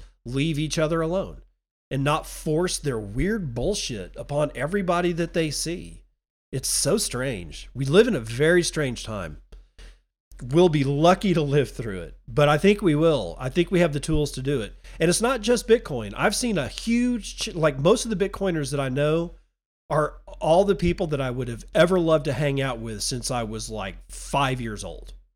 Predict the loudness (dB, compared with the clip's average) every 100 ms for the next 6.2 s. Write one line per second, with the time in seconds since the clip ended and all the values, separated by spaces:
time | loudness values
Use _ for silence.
0 | _ _ _ _ _ _ _ _ _ _
1 | 2 2 2 -2 -4 -2 -2 -2 0 0
2 | 0 0 0 0 0 2 2 0 -4 -2
3 | -4 -8 -16 _ _ _ _ _ _ _
4 | -2 -2 -2 0 0 -2 -8 -2 0 4
5 | 6 6 6 0 -2 -4 -4 -6 -6 -10
6 | -14 -14